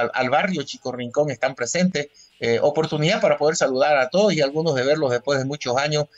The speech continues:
este, mm, este, da ganas de hacerlo. Mira, Limber, desde el punto de vista del aporte como totono, más allá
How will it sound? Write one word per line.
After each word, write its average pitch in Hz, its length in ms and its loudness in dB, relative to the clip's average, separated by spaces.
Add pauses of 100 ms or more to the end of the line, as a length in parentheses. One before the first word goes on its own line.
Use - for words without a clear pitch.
(320)
este, 123 600 -2
mm, 107 500 -2 (280)
este, 117 300 -6
da 160 140 2
ganas 175 260 0
de 123 60 -2
hacerlo. 98 360 -4 (120)
Mira, 165 220 -2
Limber, 175 420 0
desde 139 180 -2
el 147 60 -8
punto 185 300 0
de 147 60 0
vista 139 480 2
del 117 540 -2
aporte 170 420 -4
como 131 240 -4
totono, 156 400 -4
más 143 180 0
allá 143 360 2